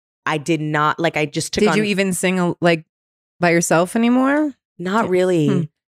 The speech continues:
Speaker 1: Not really. And actually, I'd gone through a couple traumatic things at that time,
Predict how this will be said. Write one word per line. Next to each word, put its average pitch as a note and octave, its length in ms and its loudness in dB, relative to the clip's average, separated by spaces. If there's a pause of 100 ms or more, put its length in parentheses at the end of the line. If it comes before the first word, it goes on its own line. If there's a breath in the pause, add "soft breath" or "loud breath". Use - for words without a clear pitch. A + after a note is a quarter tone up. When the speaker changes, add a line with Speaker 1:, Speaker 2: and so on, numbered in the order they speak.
(160)
Speaker 1:
Not G#3 300 0
really. F#3 440 2
And F3+ 220 -4
actually, B3+ 320 -2
I'd A3 120 -2
gone C4+ 220 0
through C#4 160 0
a A3+ 40 0
couple F3+ 280 -4
traumatic D3+ 480 -2
things D3 360 -2
at D3 100 -2
that C3+ 220 -4
time, C#3 580 -2